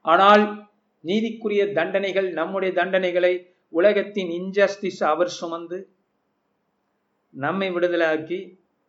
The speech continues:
நீதியை நிலைநாட்டி இருக்கிறார் தேவ சமூகத்துல.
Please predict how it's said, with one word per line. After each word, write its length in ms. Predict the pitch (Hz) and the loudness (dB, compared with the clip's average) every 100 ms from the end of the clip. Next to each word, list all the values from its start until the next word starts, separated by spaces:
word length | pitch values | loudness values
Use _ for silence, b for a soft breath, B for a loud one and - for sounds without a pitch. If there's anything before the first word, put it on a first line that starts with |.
| _ _ _ | _ _ _
நீதியை 440 | 139 170 196 190 | -8 -4 -2 0
நிலைநாட்டி 540 | 170 151 196 185 175 165 | 0 2 2 2 0 0
இருக்கிறார் 580 | 139 135 135 117 107 _ _ _ | -2 -2 -2 -4 -6 _ _ _
தேவ 220 | 160 170 156 | 0 0 -2
சமூகத்துல. 580 | 143 151 139 - 117 - | -4 -4 -4 -4 -12 -14